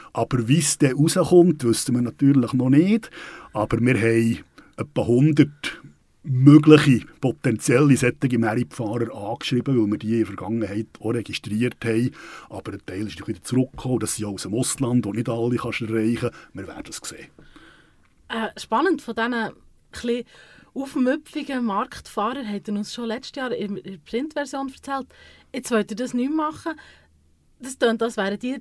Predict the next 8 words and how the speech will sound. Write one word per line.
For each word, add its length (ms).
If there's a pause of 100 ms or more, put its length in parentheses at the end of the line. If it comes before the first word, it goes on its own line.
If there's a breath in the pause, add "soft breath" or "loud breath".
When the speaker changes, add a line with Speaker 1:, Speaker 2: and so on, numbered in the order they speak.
Speaker 2:
teilweise 420
auch, 140
könnten 260
die 140
sehr 280
aggressiv, 680
also 300 (100)
aggressiv, 640